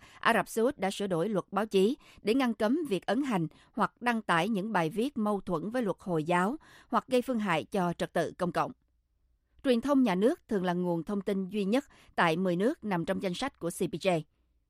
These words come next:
Bà Rush cho biết, việc công bố danh sách có mục đích làm cho giới truyền thông và người dân của những nước này biết được là thế giới đang theo dõi và quan tâm.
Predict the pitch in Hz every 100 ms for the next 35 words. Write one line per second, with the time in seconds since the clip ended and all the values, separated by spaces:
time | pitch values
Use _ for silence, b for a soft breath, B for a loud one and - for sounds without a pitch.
0 | _ _ _ _ _ 214 185 180 190 -
1 | 196 175 247 B B B 226 - 240 220
2 | 311 247 202 294 311 294 208 - 285 -
3 | 202 175 214 196 208 339 214 165 175 196
4 | 185 180 170 165 196 185 180 196 160 254
5 | 233 180 151 b b b 277 320 196 175
6 | b b - 220 196 262 233 220 320 -
7 | 214 208 233 202 170 139 240 _ 180 175
8 | - 185 175 185 175